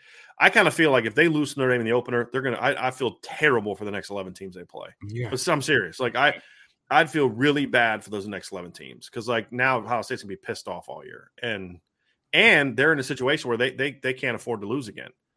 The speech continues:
Speaker 2: Right.
Speaker 1: So there's not gonna be any overlooking anybody. So, yes, I, I remember it's like when, when Ohio State got pounded by Michigan and, or Iowa in twenty seventeen. I don't know if I told, if I said it to you, I might have said, I said it to a couple buddies. I was like, "Man, I feel ter-,"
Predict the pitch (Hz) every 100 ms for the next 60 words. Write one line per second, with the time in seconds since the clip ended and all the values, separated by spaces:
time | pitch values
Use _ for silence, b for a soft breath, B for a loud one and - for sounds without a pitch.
0 | - 80 - _ - 123 151 151 143 143
1 | 131 131 123 135 127 104 90 87 78 87
2 | 95 - 110 120 98 - 120 127 - 139
3 | 156 175 165 143 131 139 127 127 117 113
4 | 120 117 110 101 127 117 127 117 113 -
5 | _ - 123 117 104 101 110 - 110 98
6 | - 113 101 92 117 107 101 95 110 98
7 | 104 95 110 120 - _ _ _ _ _
8 | _ _ 127 139 131 120 117 127 123 120
9 | 123 117 123 110 - 117 139 117 120 120
10 | 104 - 110 139 135 131 131 113 101 120
11 | 120 107 98 101 92 190 117 120 110 -
12 | - 87